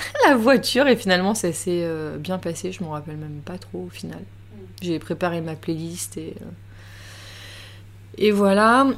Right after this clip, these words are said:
Speaker 1: Et du coup, on arrivait à la maison de naissance vers, euh, cinq heures, je crois.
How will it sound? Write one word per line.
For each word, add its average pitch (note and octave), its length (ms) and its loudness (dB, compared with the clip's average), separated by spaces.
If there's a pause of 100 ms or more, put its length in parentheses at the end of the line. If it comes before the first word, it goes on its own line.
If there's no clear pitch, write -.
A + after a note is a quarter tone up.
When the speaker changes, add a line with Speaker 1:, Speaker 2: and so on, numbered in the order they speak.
Speaker 1:
Et G#3 120 6
du G3 120 4
coup, A3+ 100 2
on A3+ 60 8
arrivait G3 260 6
à G3+ 40 8
la G3 100 6
maison G3+ 220 6
de G3+ 60 6
naissance G3 420 2
vers, F3 260 0
euh, E3+ 320 0
cinq - 440 0
heures, A#3 240 0
je F3+ 120 -2
crois. G#3 560 2